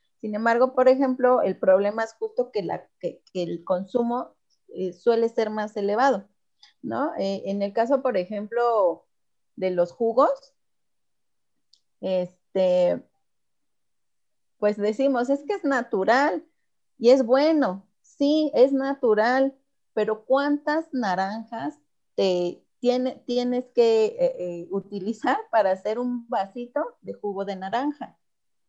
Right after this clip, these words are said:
Que son, yo no, no tengo muy claro el dato, pero yo pienso que como unas cuatro o cinco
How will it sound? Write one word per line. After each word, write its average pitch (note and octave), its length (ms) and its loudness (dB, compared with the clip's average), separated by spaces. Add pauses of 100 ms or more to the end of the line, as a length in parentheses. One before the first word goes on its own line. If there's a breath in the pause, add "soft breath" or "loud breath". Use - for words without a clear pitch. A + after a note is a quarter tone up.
(280)
Que G3+ 160 -2
son, A#3 400 -4
yo A#3 80 -2
no, A3 280 -8
no A3+ 240 -8
tengo C4+ 300 -4
muy C4 160 -2
claro A3+ 260 0
el G3+ 100 -8
dato, C4 300 2
pero F#3+ 360 -4
yo G#3 220 -10
pienso A#3+ 280 -6
que A3+ 100 -4
como G3 140 -12
unas G#3 220 -8
cuatro G#3 340 0
o - 20 -10
cinco A#3+ 540 -2